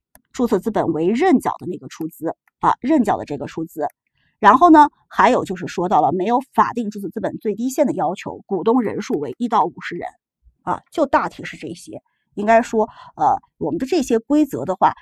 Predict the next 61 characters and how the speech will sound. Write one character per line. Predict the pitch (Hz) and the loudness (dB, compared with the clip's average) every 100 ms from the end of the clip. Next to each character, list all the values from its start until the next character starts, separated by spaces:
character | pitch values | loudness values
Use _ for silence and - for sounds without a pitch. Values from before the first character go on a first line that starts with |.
| _ - | _ -4
你 | 165 | -2
一 | 160 | 2
旦 | 277 294 | 2 2
熟 | - 180 | -2 -6
悉 | - 339 | -4 0
了， | 233 | 0
你 | 160 | 0
就 | |
会 | 160 180 | -6 -4
发 | - 220 | -2 -2
现 | 247 147 | -2 -6
它 | - 277 | -4 -6
是 | - | -6
有 | 156 202 | -6 -6
很 | - - | -8 -14
多 | 175 | -14
相 | - 254 285 | -2 2 2
似 | 320 | 0
的 | - | -6
地 | - - | -8 -14
方 | - - | -16 -16
的， | - _ _ | -20 _ _
所 | - 254 | -6 -2
以 | |
你 | 269 208 | 0 -2
只 | - | -8
是 | - | -4
要 | 202 185 | -2 -2
把 | 127 | -4
一 | 98 | -6
些 | - 202 | -8 -8
有 | 123 | -10
特 | - - 359 | -10 -6 -4
色 | 294 | -4
的 | - | -6
给 | - - _ _ _ | -12 -14 _ _ _
专 | 254 269 | 2 2
门 | 180 | 2
的 | |
记 | 214 330 | -4 -4
住 | - | -6
就 | - 131 | -8 -10
行 | - | -10
了。 | - 113 - _ _ _ | -12 -12 -14 _ _ _
最 | - | 0
后 | 359 403 | 6 8
呢， | 311 | 8
就 | - 240 | 6 0
是 | - 165 | 0 -2
再 | 202 | -2
讲 | 165 170 160 | -2 -6 -2
到 | 170 | -2
我 | 151 143 | -2 -6
们 | |
的 | - | -10
这 | - | -10
些 | 175 202 | -8 -8
债 | - 349 | 2 4
务 | 208 | 4
问 | - - | -2 -10
题。 | - - - | -12 -18 -20